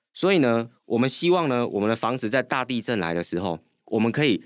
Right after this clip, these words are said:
让它变形比较多，让它裂比较多，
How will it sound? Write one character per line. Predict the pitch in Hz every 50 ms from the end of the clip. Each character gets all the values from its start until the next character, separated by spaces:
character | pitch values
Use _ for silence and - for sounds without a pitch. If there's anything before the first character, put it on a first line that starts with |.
| - _ _
让 | - 151 131
它 | 139 135 131
变 | - - 202 160 131
形 | 120 - 101
比 | 90 85
较 | 98 113 110
多， | - - 98 98 98 104 _ _ _ _ _ _ -
让 | 151 151
它 | 151 151
裂 | 151 165 175 185 165 123
比 | -
较 | 95 117 117
多， | 113 - 104 101 101 -